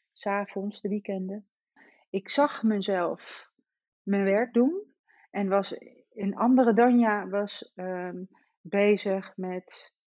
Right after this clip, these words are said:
steeds vaker, zo zie ik dat achteraf, met zichzelf zielig vinden.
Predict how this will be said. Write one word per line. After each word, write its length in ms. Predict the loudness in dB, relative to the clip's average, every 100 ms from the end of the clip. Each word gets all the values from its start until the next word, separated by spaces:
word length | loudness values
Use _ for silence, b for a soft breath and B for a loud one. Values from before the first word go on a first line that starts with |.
| _ _ _ _
steeds 380 | -6 -2 -2 -2
vaker, 480 | -6 -6 -6 -6 -4
zo 120 | -4
zie 120 | -6
ik 60 | -8
dat 140 | -10
achteraf, 560 | -12 -14 -10 -10 -10 -14 B B B
met 260 | -8 -8 -10
zichzelf 480 | -12 -2 -2 -2
zielig 400 | -4 0 0 -2
vinden. 440 | -6 -4 -6 -8